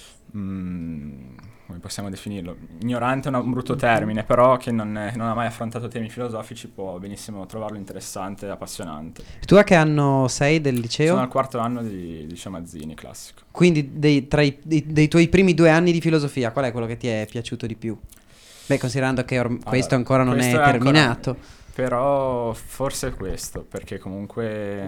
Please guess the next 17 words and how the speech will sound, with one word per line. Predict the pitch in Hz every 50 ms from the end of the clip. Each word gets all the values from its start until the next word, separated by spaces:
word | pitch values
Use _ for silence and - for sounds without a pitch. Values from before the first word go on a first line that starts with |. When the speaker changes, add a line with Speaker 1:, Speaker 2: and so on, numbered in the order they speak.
| 95 92
Speaker 1:
mm, | 92 85 87 85 82 78 78 76 76 76 73 76 76 71 - - - - - - - _ _ - - - - - - - - - - - - - _ _ _ _
off-, | _ 107 110 - - - - - - _ - - - - - _ _ _ _ -
eh, | - - - _ - 90 92 107 107 -
offre, | 110 120 113 - - - 120 117 113 110
diciamo, | 107 104 - 131 113 110 107
degli | 104 82 - - 95 113 110 110 113
spazi | 117 - - - 120 113 - -
di | 123 117
riflessione | 110 110 - 117 113 - - - 110 113 123 120 120 120 120 117 117 113 - _ _ _ _ _ _ _ _ _ _ _ _ _ - - - - - _ _ _ _ _
più | - - 127
vicini | 120 117 117 127 120
al | 117 113
nostro | 110 113 - - 110 101
tempo, | - 101 95 87 85 87 87 - - 87 82
cioè | - 90 87
quando, | 80 - 92 92 92 90 90 90 87 87 85 85 82 82 82 82 82 80
mm, | 78 78 78 76 76 71 69 65 64 64 62